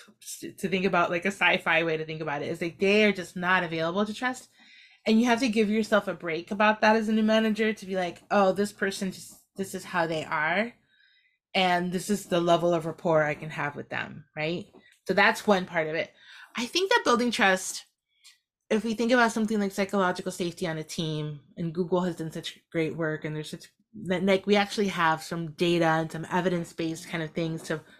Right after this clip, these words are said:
pull from when we're telling people about this. I think that transparency, "Hey, we're making this change. This is why we're making it. This is what's happening. This is what's going on. This is why. This is our goal." Anything around transparency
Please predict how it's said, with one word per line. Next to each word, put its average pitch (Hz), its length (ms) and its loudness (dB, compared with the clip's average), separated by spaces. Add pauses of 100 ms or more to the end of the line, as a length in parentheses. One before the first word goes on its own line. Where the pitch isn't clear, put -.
(120)
pull 233 260 10
from 170 320 4
when 165 120 -6
we're 165 100 -6
telling 175 300 -4
people 170 220 -4
about 147 220 -4
this. - 240 -10 (560)
I 214 80 0
think 254 220 0
that 214 180 4
transparency, 208 1040 -4 (640)
"Hey, 220 200 6
we're 185 100 6
making 190 320 2
this 185 140 -4
change. 247 520 0
This 185 180 -2
is 226 100 4
why 233 140 6
we're 240 100 4
making 214 320 0
it. 196 180 -2
This 185 180 -8
is 208 100 -6
what's 214 160 -4
happening. 175 640 -4 (140)
This 190 140 -2
is 214 120 0
what's 190 200 -4
going 180 280 -2
on. 160 400 -2 (600)
This 190 180 2
is 202 160 2
why. 175 640 4
This 180 140 -2
is 220 120 4
our 220 120 6
goal." 165 520 0
Anything 262 520 -2
around 185 320 0
transparency 180 920 -6